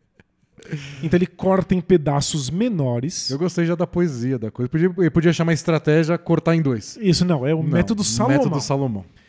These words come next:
Speaker 1: Ele corta em pedaços menores, então em dois. Ele separa as salsichas do pão. Ele molha o pão na água. E isso tem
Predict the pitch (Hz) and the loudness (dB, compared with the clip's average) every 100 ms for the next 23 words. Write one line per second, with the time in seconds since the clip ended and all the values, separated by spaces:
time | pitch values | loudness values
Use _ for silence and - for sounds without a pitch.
0 | _ _ 170 170 180 - 190 196 226 185 | _ _ -4 -2 0 4 4 4 -2 -4
1 | 165 160 143 - 147 160 143 127 123 214 | -2 -2 -2 -4 -2 -2 -2 -2 -2 -2
2 | 294 175 151 160 147 127 123 110 123 226 | -2 -2 -2 -4 -4 -4 -4 -4 -6 -6
3 | - - _ - 156 160 - - 294 - | -8 -10 _ -12 -4 -2 0 -2 -2 0
4 | 202 170 151 135 123 160 - 208 165 - | 2 2 2 -2 -4 -4 -2 -2 -2 -4
5 | 165 143 147 127 135 127 117 160 - _ | -4 -2 -4 -4 -4 -4 -6 -8 -12 _
6 | _ _ - 226 262 202 180 170 220 320 | _ _ -8 -2 -2 0 0 2 2 0
7 | 320 277 190 - 180 156 143 160 262 175 | -2 -2 -4 0 0 0 -2 -4 -2 -4
8 | 127 131 180 - _ _ _ 165 180 247 | -4 -4 -4 -6 _ _ _ -6 -4 -2
9 | 254 233 | -2 -4